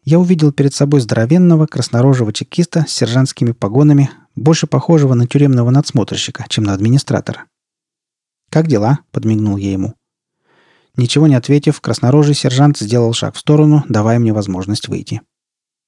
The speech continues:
Едва покинув кабину лифта, я тут же понял, что оказался на этаже, на котором никогда прежде мне бывать не доводилось. Тот этаж, где я обычно получал разрешение на владение огнестрельным оружием, был похож на типичный административный отдел.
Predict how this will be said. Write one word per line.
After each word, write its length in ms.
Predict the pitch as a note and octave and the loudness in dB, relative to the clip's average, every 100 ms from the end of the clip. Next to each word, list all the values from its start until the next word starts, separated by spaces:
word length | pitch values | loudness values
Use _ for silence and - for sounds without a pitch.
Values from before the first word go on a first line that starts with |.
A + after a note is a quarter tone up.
| _ _ _ _ | _ _ _ _
Едва 300 | A2+ B2+ F3+ | -2 2 2
покинув 440 | E3+ D3 E3+ D#3+ | 2 0 2 2
кабину 320 | - C3+ C#3 C3 | 0 0 2 4
лифта, 400 | E3+ - D#3 C3+ | 2 0 -2 -2
я 140 | B2+ A#2+ | -4 -2
тут 160 | F3 | 0
же 100 | D3 | 0
понял, 320 | - D#3+ D#3+ D#3 | 0 2 2 2
что 180 | - | -2
оказался 460 | A2+ C3 D3 D#3+ C3+ | -2 0 0 0 0
на 160 | A#2+ A2 | 0 0
этаже, 400 | A2 A2+ D#3+ F#3+ _ _ _ | -2 0 0 0 _ _ _
на 80 | B2 | -4
котором 360 | C3+ G3+ G#3 | 0 2 4
никогда 340 | F#3+ - D3 D#3+ | 4 2 2 0
прежде 400 | - C#3+ E3 F3+ | 2 0 2 4
мне 140 | E3 | 4
бывать 340 | D3+ C3 G#2+ - | 4 2 0 -2
не 80 | |
доводилось. 600 | B2 C3+ D#3+ A2 F2 - - _ _ _ _ _ _ _ _ _ _ | 0 0 0 -2 -6 -12 -16 _ _ _ _ _ _ _ _ _ _
Тот 200 | E3 F3+ | 0 0
этаж, 400 | F3+ - F#3+ - | 0 2 2 2
где 240 | D#3+ C3+ D3 | -2 2 4
я 120 | D3 | 4
обычно 340 | C#3+ C3 A#2+ A2+ | 2 0 -2 -2
получал 400 | C3 C#3 C3 A2 | 0 0 0 0
разрешение 540 | A2+ B2+ - B2 A2 | 0 -2 0 0 0
на 100 | A2 | 0
владение 440 | A#2 A#2 A#2+ A2+ | -2 -2 0 0
огнестрельным 580 | G#2+ B2 - C3 A#2+ B2 | 0 -2 0 0 2 2
оружием, 420 | D3+ F#3+ F3+ F3 - | 2 2 2 2 0
был 160 | F3+ | -2
похож 400 | - D#3 F#3+ E3+ | 0 0 0 0
на 80 | C#3 | -2
типичный 520 | - C#3 F#3+ - F3 | -4 -4 -4 -2 -2
административный 840 | B2 A#2+ A#2 - A2+ - A#2 A2+ A2+ | 0 0 -2 -4 -8 -6 -2 -2 -2
отдел. 380 | G#2+ G#2 - | -4 -6 -8